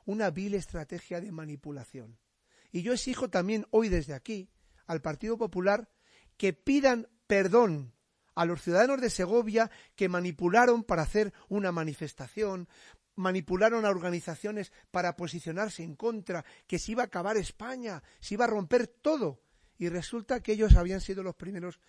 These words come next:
que lo habían intentado y ahora resulta que son los primeros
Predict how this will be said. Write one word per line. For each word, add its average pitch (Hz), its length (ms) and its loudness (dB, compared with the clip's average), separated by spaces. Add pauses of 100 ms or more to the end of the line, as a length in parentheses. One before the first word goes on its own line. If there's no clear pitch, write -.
(140)
que - 140 -6
lo 165 80 -6
habían 196 240 -4
intentado 160 640 -6 (240)
y 180 140 0
ahora 202 180 4
resulta 196 400 -4
que 170 80 -8
son 185 160 -8
los 196 80 -4
primeros 180 480 -4